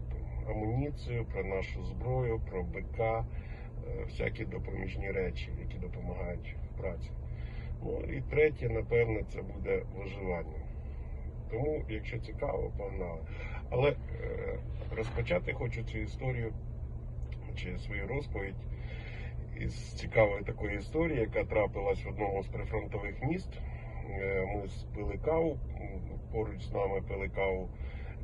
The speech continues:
е, хлопці з третьої штурмової. Е, в одного з них я там по аксесуарам, але більше на,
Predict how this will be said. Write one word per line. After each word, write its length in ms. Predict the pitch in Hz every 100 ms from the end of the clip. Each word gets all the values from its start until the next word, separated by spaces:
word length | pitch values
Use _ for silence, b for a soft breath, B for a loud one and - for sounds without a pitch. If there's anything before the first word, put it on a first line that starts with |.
| -
е, 220 | 110 98
хлопці 380 | 104 113 104 -
з 60 | -
третьої 420 | 107 95 - -
штурмової. 640 | - 117 127 151 185 170
Е, 80 | 160 - - - - - - - - - - - 95 95 95 92 92 92 - - - - - - - -
в 40 |
одного 640 | 117 117 139 151 139 135 127
з 100 | 113
них 280 | 147 160 -
я 200 | 120 113
там 320 | 107 101 98 -
по 140 | 120
аксесуарам, 760 | 113 - 117 165 208 - 139 120 B B B B B -
але 240 | 117 127
більше 440 | 113 123 117 120
на, 140 | 113